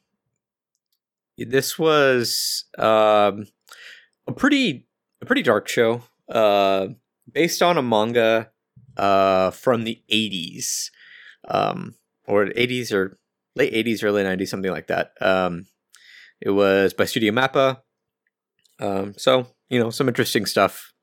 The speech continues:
uh, comes out of Mappa. Uh, we have a lot of Mappa fans in our Discord. Um, but, uh, it takes place in New York City, uh,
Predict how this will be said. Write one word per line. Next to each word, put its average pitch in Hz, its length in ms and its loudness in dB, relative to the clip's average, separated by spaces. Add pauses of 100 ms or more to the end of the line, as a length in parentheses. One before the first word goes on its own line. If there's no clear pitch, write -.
(160)
uh, 117 120 -6
comes 101 280 -8
out 98 100 0
of 98 60 -2
Mappa. 107 360 0 (320)
Uh, 101 200 -6 (120)
we 110 80 -4
have 107 120 2
a 98 40 -2
lot 98 160 0
of 95 120 -8 (360)
Mappa 104 280 -4
fans 98 360 -4
in 101 220 -4
our 98 220 0
Discord. 117 440 -2 (600)
Um, 98 560 0 (1700)
but, - 460 0 (100)
uh, 101 260 4
it 117 120 0
takes 160 180 2
place 156 460 0
in 104 480 -2
New 117 100 -2
York 135 220 0
City, 156 380 -2 (580)
uh, 104 680 4